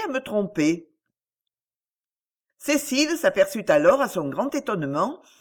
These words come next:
qu'elle se trouvait, par rapport à monsieur Belfield, dans la même position où elle avait été trois jours auparavant à l'égard du chevalier. Elle allait commencer un éclaircissement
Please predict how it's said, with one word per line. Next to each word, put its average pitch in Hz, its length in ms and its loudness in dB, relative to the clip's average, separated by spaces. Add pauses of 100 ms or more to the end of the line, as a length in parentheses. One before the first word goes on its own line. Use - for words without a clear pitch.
(120)
qu'elle - 240 6
se 233 100 -4
trouvait, 175 460 0
par 170 180 -2
rapport 196 300 -2
à 220 60 0
monsieur 165 260 -4
Belfield, 202 640 0 (460)
dans 196 120 4
la 170 120 2
même 285 300 0
position 240 720 -6
où 175 100 2
elle 165 100 4
avait 170 140 2
été 226 440 -2
trois 247 220 0
jours 247 220 -4
auparavant 190 760 -2
à 185 80 0
l'égard 180 340 2
du 262 140 -4
chevalier. 147 720 -2 (920)
Elle 214 140 8
allait 240 220 2
commencer 285 460 2
un 202 180 2
éclaircissement 196 920 -4